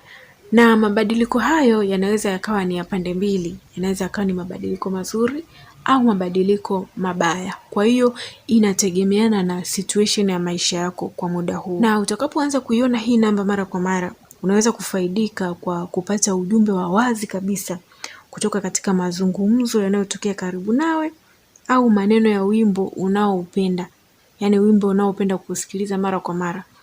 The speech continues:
Kwa mfano, ukianza kuiona hii namba tano tano tano mara kwa mara, alafu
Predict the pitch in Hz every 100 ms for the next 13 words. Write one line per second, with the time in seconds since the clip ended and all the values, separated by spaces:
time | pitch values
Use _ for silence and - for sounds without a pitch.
0 | _ - 208 320 277 202 - _ _ -
1 | - - _ - - 254 294 294 277 220
2 | 208 220 226 208 220 226 190 185 185 180
3 | - - _ - 254 254 240 226 208 226
4 | 202 196 226 214 180 180 180 - - -
5 | - - 202 226 - 202